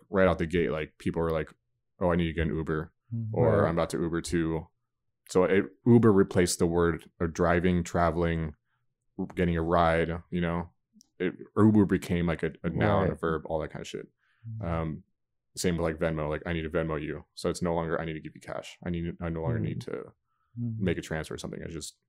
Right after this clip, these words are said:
Speaker 1: "I need to Venmo you." Like, it's, it's become its own thing. So I, like,
Speaker 3: There's
Speaker 1: definitely
Speaker 3: different
Speaker 1: the
Speaker 3: ways,
Speaker 1: names.
Speaker 3: there's different ways of getting there.
Speaker 1: Mm-hmm.
Speaker 3: You know, very good marketing, very good name, naming,
Speaker 1: Mm-hmm.
Speaker 3: but also heritage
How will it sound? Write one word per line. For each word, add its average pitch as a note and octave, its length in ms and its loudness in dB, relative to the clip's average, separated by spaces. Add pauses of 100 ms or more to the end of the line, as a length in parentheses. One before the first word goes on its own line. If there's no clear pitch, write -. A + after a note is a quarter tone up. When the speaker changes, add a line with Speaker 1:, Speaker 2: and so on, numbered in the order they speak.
Speaker 1:
"I - 80 -4
need E2 100 0
to D#2 80 -6
Venmo D2 260 -6
you." - 100 -12
Like, D#2+ 140 -6
it's, - 460 -14
it's - 120 -16
become F2 220 -4
its F2 140 -4
own E2+ 100 -2
thing. E2+ 120 -4
So F#2 140 2
I, F2+ 40 2 (100)
like, F#2 220 0 (640)
Speaker 3:
There's C3+ 180 6
Speaker 1:
definitely A2 40 -6
Speaker 3:
different E3 340 10
Speaker 1:
the B2+ 60 6
Speaker 3:
ways, C3 340 10
Speaker 1:
names. D#2+ 160 -6
Speaker 3:
there's C#3 220 8
different D#3+ 340 6
ways A#2+ 340 6
of G#2 140 -2
getting G#2+ 280 0
there. F#2+ 340 0 (100)
Speaker 1:
Mm-hmm. E2+ 380 -2
Speaker 3:
You B2+ 80 4
know, A#2+ 120 2
very B2 280 6
good B2 200 2
marketing, A#2 600 2
very A#2 260 4
good G#2+ 260 0
name, G#2+ 520 -2
naming, A2+ 600 -2 (160)
Speaker 1:
Mm-hmm. E2+ 340 -6 (100)
Speaker 3:
but A#2 100 4
also A#2+ 300 4
heritage B2 800 0